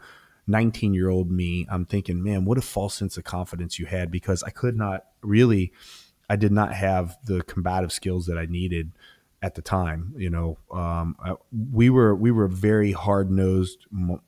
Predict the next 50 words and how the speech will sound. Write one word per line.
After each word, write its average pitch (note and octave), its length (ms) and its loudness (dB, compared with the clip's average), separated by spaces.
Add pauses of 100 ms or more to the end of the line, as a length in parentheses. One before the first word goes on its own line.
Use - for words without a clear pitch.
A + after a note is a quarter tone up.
(140)
karate F2+ 460 -2
school. F2 440 -4 (380)
And F#2 380 0 (180)
in F#2 240 2
terms A2 400 2
of F2+ 220 -2
those G#2 320 4
kinds F#2+ 320 -6
of D2+ 100 -14
schools, F2+ 560 -2 (300)
I G2 100 -2
would, F#2+ 240 0 (280)
I G#2 80 -4
would F2+ 200 2
put G#2 300 6
our F#2 340 -2 (260)
people F2+ 360 -4
up E2 140 -8
against F2+ 320 -6
any G2 200 -2
other E2+ 180 -4
school F#2 260 -6
in E2+ 60 -4
the E2 60 -6
world. G2 320 2
But F#2 220 -2 (340)
as A2+ 180 4
it G2+ 100 2
applies G#2 500 0
to F#2 240 -2
just F2+ 220 -6
overall G2 360 0
combat, F2+ 600 -4 (320)
I G#2+ 80 -4
look G#2+ 160 2
back G#2 240 0
and F2+ 80 -4
I - 20 -4
think, F2 220 -8
like, E2 120 -12
"Oh, G#2+ 120 -6
Lord, F2 400 -2 (260)
I A#2 60 -2
was G#2 160 -4
so A#2+ 200 -2
confident." G2+ 540 -6
Like, F2+ 160 -14
I G#2+ 120 -2
was F2+ 180 -4
just, - 220 -6